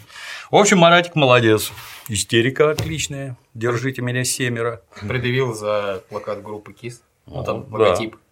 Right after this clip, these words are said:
Speaker 1: В Советском Союзе была газета «Комсомольская правда», она и сейчас есть. И в ней была заметка под названием «Отравленный поцелуй», где подробно излагали, что два члена группы, они евреи.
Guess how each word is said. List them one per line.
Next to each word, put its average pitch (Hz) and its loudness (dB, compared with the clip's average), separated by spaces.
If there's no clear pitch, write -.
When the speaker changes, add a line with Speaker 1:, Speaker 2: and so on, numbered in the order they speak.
Speaker 1:
В - -20
Советском 104 -8
Союзе 117 -2
была 101 2
газета 98 -8
«Комсомольская 101 -12
правда», 123 -10
она 85 -14
и 87 -14
сейчас - -14
есть. - -20
И - -16
в 92 -14
ней 107 -8
была 90 -6
заметка 98 -6
под 92 -4
названием 92 -8
«Отравленный 90 -2
поцелуй», 101 -12
где 87 -14
подробно 92 -2
излагали, 92 -4
что - -12
два 90 -4
члена 80 -8
группы, 85 -12
они 87 -10
евреи. 92 -6